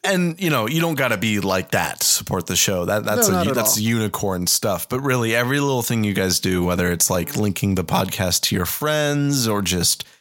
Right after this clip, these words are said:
Speaker 1: leaving us a nice comment or sending in stuff for the show, really, all of it, all of it means a ton. And if you wanna get on the Patreon, there's two tiers. There's a five and a ten dollar tier.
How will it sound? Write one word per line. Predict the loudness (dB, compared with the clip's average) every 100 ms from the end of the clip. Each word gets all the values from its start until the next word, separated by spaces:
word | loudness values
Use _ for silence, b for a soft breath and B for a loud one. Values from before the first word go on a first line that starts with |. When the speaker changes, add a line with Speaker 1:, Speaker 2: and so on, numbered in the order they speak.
| B
Speaker 1:
leaving | -2 2 2
us | 2
a | 0
nice | 0 -2
comment | -2 0 0 2 2 2 0
or | 0
sending | 2 2 0 0
in | 0
stuff | 0 0 -2
for | -2
the |
show, | 0 0 0 0 0
really, | 0 0 0
all | 0 0 0 0
of |
it, | -2 -4 B B B -6
all | -2 0
of | 0
it | 0
means | 0 2 2 2 0
a | -4
ton. | 0 0 2
And | 2
if | 2 0
you | 0
wanna | 2
get | 2
on | 0
the | 0
Patreon, | -2 0 0 0 2
there's | 0 0
two | 0 0
tiers. | 0 0 0
There's | 0 -2
a |
five | -2 -2 0 0
and | 0
a |
ten | 0 0
dollar | 2 0 -2
tier. | -2 0 -2